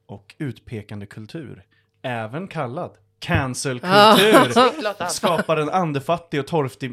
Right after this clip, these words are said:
Speaker 1: anti-, akademisk miljö. Jag ska initiera en granskning för att kartlägga hur utbrett det är, skriver utbildningsminister Mats Persson. Vad, eh, vad, vad kul det är, vad, vad mycket de har att göra känns det som.
Speaker 3: Man vill ju cancella honom direkt nu,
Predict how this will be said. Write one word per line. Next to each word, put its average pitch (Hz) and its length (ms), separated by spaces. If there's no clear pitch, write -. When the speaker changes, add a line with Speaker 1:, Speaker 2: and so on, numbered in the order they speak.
Speaker 1:
anti-, 135 300
akademisk 123 500
miljö. 123 360
Jag 135 520
ska - 260
initiera 120 640
en 127 120
granskning 127 680
för 113 100
att 113 80
kartlägga 123 500
hur 117 120
utbrett 147 680
det 120 240
är, 107 500
skriver 110 340
utbildningsminister 113 920
Mats 131 240
Persson. 139 380
Vad, 160 340
eh, 156 180
vad, 160 340
vad 160 300
kul 190 300
det 123 120
är, 110 160
vad, 131 340
vad 127 260
mycket 156 260
de 151 100
har 151 140
att 147 80
göra 160 320
känns 107 220
det 151 80
som. 107 220
Speaker 3:
Man 185 80
vill 202 100
ju 185 100
cancella 180 440
honom 147 220
direkt - 280
nu, 143 80